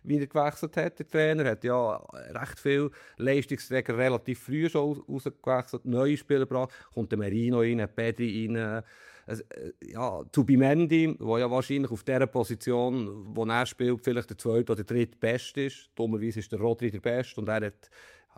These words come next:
ja, nicht so viel können spielen. Wirklich stark, stark gewechselt. Hankerum finde ich, der argentinische Trainer hat relativ früh einen Wechsel gemacht, den ich nicht ganz begriffen habe. Am Schluss hat er nicht mal die Möglichkeit gehabt, den Lautaro einzuwechseln.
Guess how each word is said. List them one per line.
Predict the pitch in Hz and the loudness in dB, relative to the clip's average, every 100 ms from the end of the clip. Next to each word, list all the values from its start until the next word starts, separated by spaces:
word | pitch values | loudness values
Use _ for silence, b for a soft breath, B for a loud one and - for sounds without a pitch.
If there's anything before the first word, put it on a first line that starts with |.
| - | -6
ja, | 90 - | -6 -2
nicht | 127 | 0
so | 151 | 2
viel | 143 | 4
können | 139 131 | 4 2
spielen. | - 139 139 127 B B 123 | 2 2 2 -2 B B 2
Wirklich | 151 - | 2 0
stark, | - 143 143 175 - | 2 4 6 2 -2
stark | - 139 135 | -2 0 0
gewechselt. | 135 143 151 175 165 _ _ _ | -2 -2 -2 -6 -6 _ _ _
Hankerum | 135 165 - 160 160 | 0 2 2 2 4
finde | 156 147 151 | 4 4 4
ich, | 160 - 135 | 2 0 -2
der | |
argentinische | 135 131 113 147 156 - | -2 -2 -4 -2 -2 -2
Trainer | 139 139 143 139 | -2 0 0 0
hat | 123 - | -2 -4
relativ | 85 139 143 147 - | -4 0 0 -4 -8
früh | - 147 156 170 b b b b _ - - | -4 0 0 -2 b b b b _ -18 -14
einen | 113 123 - | -12 -12 -6
Wechsel | 120 143 - 135 | 0 0 0 -4
gemacht, | 135 135 - | 0 0 2
den | 127 | 2
ich | |
nicht | 131 151 | 2 2
ganz | 151 139 - | 0 0 -2
begriffen | 139 135 139 - | -2 0 0 0
habe. | 143 | 0
Am | 113 | 0
Schluss | 117 120 | -2 -4
hat | 110 107 | -6 -4
er | |
nicht | 120 | -4
mal | 120 120 123 | -2 -2 -4
die | |
Möglichkeit | 120 117 113 117 113 | -4 -6 -6 -4 -4
gehabt, | - 110 | -4 -2
den | 110 | -2
Lautaro | 101 98 113 117 135 | -2 -2 -2 0 0
einzuwechseln. | 131 131 - 127 117 - | -2 -4 -2 -2 -2 -6